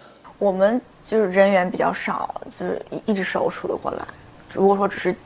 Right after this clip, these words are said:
单纯的建筑部门的话，那所以大家其实就是，就层级就更加扁平，可能就是各自独立性是比较强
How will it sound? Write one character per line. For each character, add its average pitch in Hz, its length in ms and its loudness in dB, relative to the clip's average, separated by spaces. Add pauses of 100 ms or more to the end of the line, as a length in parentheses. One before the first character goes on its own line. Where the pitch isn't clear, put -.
(140)
单 208 160 4
纯 - 160 -6
的 - 40 -2
建 202 220 0
筑 - 80 -6
部 - 160 -8
门 - 160 -8
的 - 100 -12
话， - 220 -10 (600)
那 220 440 -2 (120)
所 - 180 4
以 226 80 10
大 240 100 6
家 233 160 6
其 233 160 -4
实 220 100 0
就 - 140 -6
是， 214 160 -4 (320)
就 220 140 4
层 208 260 -4
级 214 120 -8
就 214 80 2
更 226 180 0
加 226 120 2
扁 - 300 -2
平， - 280 -12 (720)
可 - 160 -4
能 185 220 0
就 208 120 0
是 190 340 -2
各 240 140 8
自 208 100 2
独 - 160 -2
立 180 80 2
性 190 140 -4
是 - 120 -4
比 - 60 -16
较 - 180 2
强 - 200 -8